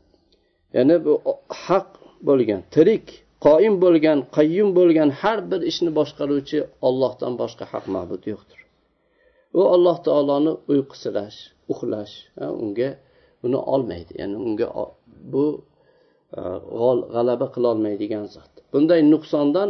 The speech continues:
pok bo'lgan zot deb shuni o'qidilar. "Qur'ondan qaysi sura muhkam?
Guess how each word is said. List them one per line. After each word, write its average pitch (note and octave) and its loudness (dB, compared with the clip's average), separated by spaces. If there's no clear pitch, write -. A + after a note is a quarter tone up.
pok F#3 2
bo'lgan B2+ 0
zot G#2 -4
deb - -8
shuni A2 -2
o'qidilar. - -12
"Qur'ondan F3+ 4
qaysi F#3 2
sura G3 4
muhkam? F3+ 2